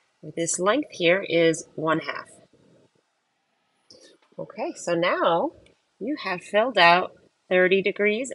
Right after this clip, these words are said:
and sixty degrees on the unit circle, and you know what their x and y coordinates are. These give you the cosine values. So the cosine of thirty degrees would be root three over two. The cosine of sixty degrees is one half.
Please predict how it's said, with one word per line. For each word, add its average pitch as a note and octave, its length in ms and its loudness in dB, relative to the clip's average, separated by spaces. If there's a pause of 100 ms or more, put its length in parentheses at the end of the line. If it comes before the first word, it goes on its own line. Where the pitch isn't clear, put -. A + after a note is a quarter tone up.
and D#3+ 220 -2
sixty - 480 -8
degrees A#3 340 -4
on G#3 120 0
the G3 60 0
unit G3+ 320 -4
circle, D4 520 0
and F#3 200 0
you A#3 160 -4
know F#3+ 240 0
what F#3 300 -6
their F3+ 220 -6
x F#3 260 2
and F3 140 -2
y E3+ 140 0
coordinates E3 580 -4
are. C#4 260 -2 (460)
These F#3+ 320 -4
give G3 200 0
you F#3+ 140 0
the F3 100 -2
cosine F#3+ 680 -2
values. F#3 580 -2 (320)
So E3+ 320 -4
the E3+ 80 0
cosine F3 840 -2
of D#3 200 -6
thirty E3+ 260 2
degrees F3 460 0
would F3 120 -6
be D#3+ 140 -2
root D#3+ 260 -2
three E3 240 -4
over D#3 240 -4
two. D#4 280 -4 (1080)
The F3+ 120 0
cosine F3+ 760 2
of D3+ 140 -4
sixty - 400 -6
degrees E3+ 400 -2
is C#3+ 140 -12
one D3 180 -4
half. G3 220 -6